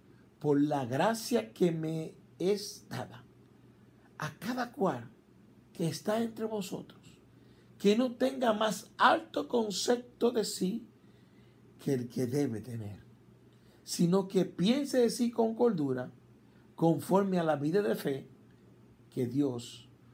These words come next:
repartió a cada uno". Aleluya. ¿Qué te quiero decir con esto? Debemos vernos como lo que realmente somos.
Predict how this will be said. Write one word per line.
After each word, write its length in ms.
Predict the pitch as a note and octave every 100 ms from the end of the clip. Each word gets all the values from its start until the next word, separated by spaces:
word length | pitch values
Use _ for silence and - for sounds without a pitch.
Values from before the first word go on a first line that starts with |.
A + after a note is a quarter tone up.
| -
repartió 840 | - A#2+ A#2 A2+ A2+ - B2 A2+ - - - - - -
a 100 | -
cada 520 | - - A#2+ G2+ G2+ - - - -
uno". 220 | G#3 - - - - - - -
Aleluya. 380 | - A#2+ G#2 F#2+ - - - - - - - - - - - - - - _ _ - -
¿Qué 80 |
te 120 | A#3+ -
quiero 220 | F#3 E3+
decir 240 | D3 D3
con 180 | - C#3+
esto? 280 | B2 - - - - - - - - - -
Debemos 480 | F3 F#3+ A3+ F#3 -
vernos 560 | D3+ E3 D#3+ D#3 - - - - - - - - - -
como 260 | D3 D3 D3
lo 140 | C#3+
que 120 | D3
realmente 640 | C#3 C#3 C#3 C3+ C3+ C3
somos. 720 | B2 - B2 G#2 - - -